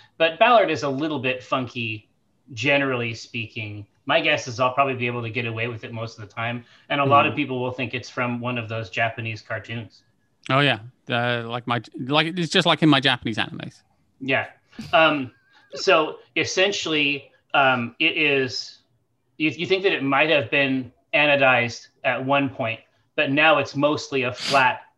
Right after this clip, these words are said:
Speaker 1: metal, uh, sheath gauntlet, essentially, that covers from basically the elbow, uh, out to the hand. But it has, at a moment's notice, it can become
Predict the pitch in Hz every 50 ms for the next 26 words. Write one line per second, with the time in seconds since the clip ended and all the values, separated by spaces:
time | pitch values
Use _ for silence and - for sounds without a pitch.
0 | _ _ _ - 139 131 135 135 135 131 123 117 110 110 - _ _ _ _ _
1 | _ _ _ _ _ _ - 123 120 113 107 107 107 - - - _ _ _ _
2 | _ _ _ _ - - - - - - 180 165 160 143 127 110 120 113 104 143
3 | 139 143 135 131 131 123 117 - - 127 - - - 120 117 117 - - 117 110
4 | 110 107 - _ _ _ _ _ _ _ _ _ - 135 135 127 - - - -
5 | 165 156 156 143 131 127 120 - - 160 143 131 120 147 151 151 - - 151 -
6 | - 143 135 131 127 117 120 117 117 117 - - - - 151 151 151 156 135 120
7 | 131 123 120 117 113 113 113 - _ _ _ _ _ - - 120 120 117 - -
8 | 143 151 151 127 - - 143 123 117 110 - - 139 131 123 113 107 107 107 -
9 | _ _ _ _ - 127 107 101 147 143 139 139 - - _ _ _ _ _ _
10 | - 160 160 156 - - 151 151 151 143 143 139 131 117 - - - - _ _
11 | _ _ _ _ _ _ _ _ - 165 151 147 143 143 139 151 175 185 185 165
12 | 151 135 - 151 156 147 131 123 120 - 131 - 139 131 120 131 127 - 139 135
13 | 127 120 117 117 117